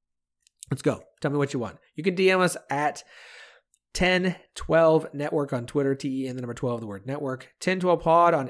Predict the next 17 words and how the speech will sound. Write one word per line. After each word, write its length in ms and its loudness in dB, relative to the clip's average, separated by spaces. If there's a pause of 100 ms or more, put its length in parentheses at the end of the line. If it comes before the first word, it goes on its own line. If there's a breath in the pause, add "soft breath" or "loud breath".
Instagram. 840 -2 (100)
Uh, 280 -6 (240)
shout 520 0
to 180 2
our 220 4
friend, 560 -2
uh, 220 -6
Cody 260 0
Self. 560 -12 (200)
Make 200 -14
sure 120 -10
I 40 -10
get 180 -14
the 140 -16
last 320 -16
name 160 -16
right. 160 -20